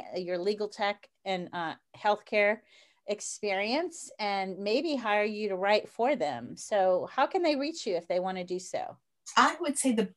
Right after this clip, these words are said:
Speaker 2: best way is to check out my website, which I actually just launched the other day.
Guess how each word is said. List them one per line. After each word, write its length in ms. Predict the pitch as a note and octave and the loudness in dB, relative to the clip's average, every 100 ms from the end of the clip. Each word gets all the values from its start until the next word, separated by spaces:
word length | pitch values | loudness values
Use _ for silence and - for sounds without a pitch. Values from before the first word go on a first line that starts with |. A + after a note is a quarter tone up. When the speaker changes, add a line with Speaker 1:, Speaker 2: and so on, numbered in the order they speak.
| - | 2
Speaker 2:
best 440 | F3 - - - | 4 4 -2 0
way 340 | E3+ D#3 C4+ F#3 | 0 2 0 -2
is 220 | G3 G3 | 0 0
to 120 | - | -2
check 240 | G#3 G#3 A3 | -2 -2 -2
out 80 | A#3+ | 0
my 140 | A3 | 2
website, 440 | F3 A#3+ - E3+ | 2 2 2 0
which 220 | - F3+ F3 | 0 0 2
I 140 | D#3 | 2
actually 380 | F3+ F3+ - F3+ | 2 0 0 -2
just 320 | F3+ F#3 - | 0 -2 -2
launched 480 | E3+ E3 F#3+ - - | 2 2 2 -4 -6
the 120 | E3 | -4
other 220 | D3 E3+ | -2 -2
day. 380 | F#3+ - F3+ C4+ | -2 -2 -2 -4